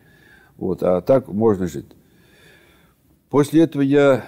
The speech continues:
в две тысячи восьмом году, э, съездил в Арктику. В две тысячи девятом году, э, я поднялся, как вы говорили, в стратосферу на высоту двадцать два километра на истребителе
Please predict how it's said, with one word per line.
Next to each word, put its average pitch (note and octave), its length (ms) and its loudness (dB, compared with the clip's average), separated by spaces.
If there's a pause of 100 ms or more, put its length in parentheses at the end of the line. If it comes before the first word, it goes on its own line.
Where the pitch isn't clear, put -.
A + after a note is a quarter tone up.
в G2+ 60 -16
две C3 180 -2
тысячи - 220 -8
восьмом A#2 360 0
году, F2+ 760 -4
э, - 40 -12
съездил F#2 540 -4 (300)
в F#2+ 80 -4
Арктику. C3+ 600 -6 (760)
В E2+ 80 -12
две B2 240 2
тысячи A2+ 280 0
девятом G#2 460 2
году, F2+ 920 -2
э, - 40 -14
я F2+ 380 0 (100)
поднялся, F#2 560 -2
как F2 220 -4
вы F2 120 -2
говорили, E2+ 360 -2
в - 80 -14
стратосферу A2 840 -2 (140)
на G2+ 500 -4
высоту F#2 520 -4
двадцать F#2+ 360 -2
два G2 140 -2
километра F2+ 640 -4 (760)
на G2 280 0
истребителе F2+ 840 -2